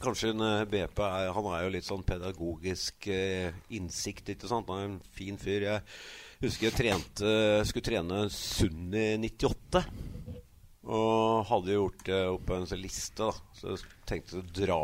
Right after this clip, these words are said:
opp noen sånne der, eh, ordentlige greier. Så jeg tenkte som å ha noen forbedringspotensial i denne gruppa her. Så startet jeg liksom med noen sånne der, eh, det var jo bare svada, ikke sant? <laughs> Så, eh, sier det til dem at, eh, vi må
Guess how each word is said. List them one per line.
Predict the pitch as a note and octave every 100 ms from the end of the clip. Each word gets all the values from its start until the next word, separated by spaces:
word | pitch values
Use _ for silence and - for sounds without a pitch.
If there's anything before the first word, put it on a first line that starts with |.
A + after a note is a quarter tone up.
| C2+ D2
opp | -
noen | F#2+ F#2
sånne | E2+ E2
der, | D#2+
eh, | E2+ E2+ E2+ E2 F2+ - - - - - - -
ordentlige | D#2 D#2 - - F2+
greier. | D#2+ E2+ E2
Så | F2
jeg | E2+
tenkte | F2+ -
som | F2+ F2+
å | F2
ha | E2+ E2+
noen | F2+ F2
forbedringspotensial | - F#2 F2 E2+ D#2+ E2+ F2 - E2+ - F2+ F#2+ F2+
i | F#2
denne | F#2+ F#2+
gruppa | F#2 - A2
her. | B2 - - - - - - - - - -
Så | - A2
startet | - - F#2 D#2+ G#1 - F#2+
jeg | G2 F2
liksom | - G2+
med | F2+ F2
noen | F#2
sånne | F#2 F2+ E2+
der, | D#2+
eh, | E2+ E2 G1+ - - - - - - _ - - -
det | -
var | D2
jo | A#1+
bare | -
svada, | - C2 C2 B1
ikke | C2+ F2+
sant? | D#2+
<laughs> | - - - - - - - - C4+ - - C3+ -
Så, | A#2+
eh, | A#2 A#2+ A#2 B2 B2 D#3 D#3 G3+ - - - -
sier | - B2 A2 G#2+
det | G#2 G#2
til | A2
dem | A2+ A2
at, | A2 -
eh, | A2 A2+ A2+
vi | A2+
må | A#2